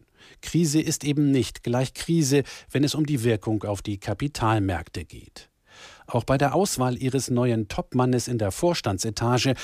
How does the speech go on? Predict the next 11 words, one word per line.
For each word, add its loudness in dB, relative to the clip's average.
haben 0
die 0
Aufsichtsräte 0
auf -6
den 0
ersten 0
Blick 0
recht 0
unterschiedliche -2
Persönlichkeiten -2
ausgewählt. -4